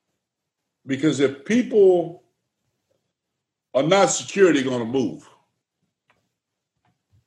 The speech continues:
Now, we saw it in the United States when we had the great,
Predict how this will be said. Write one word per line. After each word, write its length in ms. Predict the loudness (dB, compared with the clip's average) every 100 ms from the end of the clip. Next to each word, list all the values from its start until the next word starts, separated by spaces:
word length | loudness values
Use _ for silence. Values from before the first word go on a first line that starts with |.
| _ _ _ _ _
Now, 100 | -4
we 120 | -4
saw 220 | 2 4
it 40 | 4
in 60 |
the 60 | 0
United 320 | -2 -2 -4
States 320 | -2 -2 -2
when 120 | -4 -6
we 100 | -4
had 160 | -4
the 80 | -4
great, 380 | -6 -4 -6